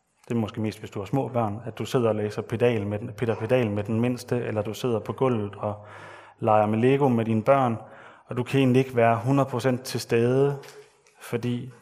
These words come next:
der er bare nogle ting, der fylder op i dit hoved. Øhm,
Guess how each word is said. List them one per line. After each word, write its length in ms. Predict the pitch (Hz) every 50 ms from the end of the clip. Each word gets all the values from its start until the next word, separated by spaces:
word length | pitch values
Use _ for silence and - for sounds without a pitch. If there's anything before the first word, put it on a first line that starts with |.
| _ _ -
der 200 | 123 117 120 117
er 40 | 117
bare 200 | 120 120 120 120
nogle 140 | 117 117
ting, 240 | - - 123 120 113
der 100 | 110 107
fylder 320 | 104 - 123 120 120 123 117
op 180 | 110 107 107
i 40 | 117
dit 140 | 107 107 101
hoved. 380 | 101 113 107 110 113 113 120 117 - - - _ _ - - - - - _ _ _ _ _ _ _ _ _ _ _ _ _ _ _ - -
Øhm, 540 | 117 113 110 107 107 107 107 107 107 104